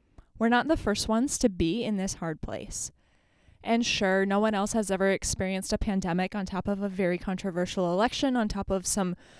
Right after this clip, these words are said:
racial trauma and racial reconciliation that we're trying to push forward.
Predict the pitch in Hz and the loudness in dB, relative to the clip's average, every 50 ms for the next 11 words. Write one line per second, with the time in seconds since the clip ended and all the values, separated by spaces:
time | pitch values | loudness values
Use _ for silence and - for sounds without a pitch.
0 | - - - - - 220 214 - 220 196 - - 240 214 208 190 185 185 185 185 | -20 -20 -2 4 6 6 6 6 4 0 0 2 2 2 4 4 2 2 2 2
1 | 185 185 - 185 180 175 - - 180 180 - 185 175 170 160 175 185 - - 190 | 0 0 0 0 0 0 0 -2 -6 -6 -4 -4 -2 -2 -2 -2 -2 -2 -2 -2
2 | 185 180 - 170 180 180 - - 170 170 165 170 170 - 185 - - 180 175 - | -2 -4 -2 -2 -4 -4 -2 -2 -2 -2 -2 -2 -4 -4 -4 -2 -2 -4 -4 -6
3 | - - 190 185 165 165 170 - - | -4 -2 0 0 2 0 0 -2 -4